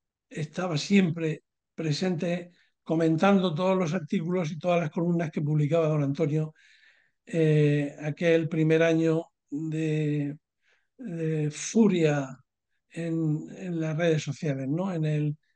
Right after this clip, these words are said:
en el blog de Antonio García Trevijano, el blog que le, eh, hicieron unos cuantos repúblicos, los primeros, eh, repúblicos.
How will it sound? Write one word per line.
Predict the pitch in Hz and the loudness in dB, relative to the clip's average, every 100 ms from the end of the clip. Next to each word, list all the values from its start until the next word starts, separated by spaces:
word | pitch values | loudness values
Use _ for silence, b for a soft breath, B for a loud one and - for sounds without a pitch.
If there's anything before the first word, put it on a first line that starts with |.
| _ _ _ - | _ _ _ -12
en | 175 160 | -6 -2
el | 156 | 0
blog | 151 180 185 | 2 2 2
de | 196 175 | 0 -2
Antonio | 151 170 160 147 | -2 0 0 0
García | 143 165 | -2 -4
Trevijano, | 143 147 139 160 139 139 | -2 -2 -4 -4 -4 -4
el | 147 | -4
blog | 156 170 170 - | -2 -2 -4 -8
que | 160 | -6
le, | 156 151 147 143 - _ _ _ _ | -2 -2 -2 -6 -12 _ _ _ _
eh, | 254 165 156 156 151 151 147 143 | -8 -4 -2 -2 -2 -2 -6 -6
hicieron | 170 156 185 160 160 160 160 _ _ _ _ - | -6 -2 0 2 0 -2 -10 _ _ _ _ -4
unos | 180 165 | -4 -2
cuantos | 170 165 165 160 | -4 -4 -2 -2
repúblicos, | 156 147 156 156 139 151 - _ _ _ | -2 -2 -2 -2 -4 -6 -10 _ _ _
los | 226 160 | -10 -10
primeros, | - 160 185 143 139 - _ _ _ _ _ _ _ _ | -6 -2 0 0 -4 -12 _ _ _ _ _ _ _ _
eh, | - 160 156 151 151 147 143 165 | -2 0 4 4 4 2 0 -2
repúblicos. | 156 156 156 143 139 135 | -4 -2 0 0 -2 -6